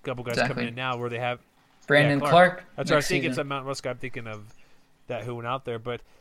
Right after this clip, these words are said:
Speaker 1: it's, yeah, unless it's, um, Gonzaga could probably pay, but Nevada upped the money as well, and so there's, there's that they have as well. I, I think you're right. It's gonna be, he's coached everywhere. Like, he hasn't co-, like, his far, far, farthest he's been, I think, is,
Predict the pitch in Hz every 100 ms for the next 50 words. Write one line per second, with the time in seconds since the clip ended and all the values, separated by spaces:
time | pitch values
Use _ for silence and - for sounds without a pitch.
0 | - - 190 190 - - 190 147 113 151
1 | 180 247 - 269 202 170 147 127 107 _
2 | _ _ - _ _ _ - 147 143 175
3 | 196 175 160 156 151 127 196 208 143 123
4 | 117 - - - _ _ 120 131 156 180
5 | 165 - - 139 - 120 117 117 107 156
6 | 175 135 127 123 113 110 107 - _ _
7 | _ _ 110 107 107 135 139 110 110 101
8 | 117 123 175 - 165 208 185 131 127 -
9 | 185 170 160 131 - - - _ _ _
10 | _ - 269 - 247 - 196 170 147 151
11 | - 175 226 262 240 - 185 156 156 -
12 | 147 214 233 190 - 208 185 196 220 202
13 | - 190 170 165 131 214 190 139 147 147
14 | 127